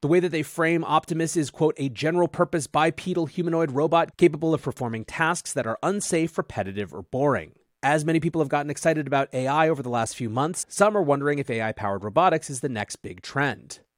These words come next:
Along those lines, we also got an update yesterday from a company called Sanctuary, where they introduced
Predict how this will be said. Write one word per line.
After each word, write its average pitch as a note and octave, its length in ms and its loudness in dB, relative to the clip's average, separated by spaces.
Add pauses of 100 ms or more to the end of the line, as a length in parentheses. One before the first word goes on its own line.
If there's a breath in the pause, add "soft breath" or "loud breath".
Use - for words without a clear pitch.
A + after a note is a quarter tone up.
Along C#3+ 240 2
those D3+ 180 2
lines, C#3+ 240 -2
we C#3+ 80 0
also E3 240 2
got C#3+ 160 0
an C3+ 80 -2
update C#3 300 -2
yesterday C3+ 340 -2
from C#3+ 160 -6
a C#3+ 60 -6
company B2+ 340 -6
called B2+ 240 -6
Sanctuary, D3 680 0
where C3+ 180 0
they D#3 200 2
introduced C3 680 -6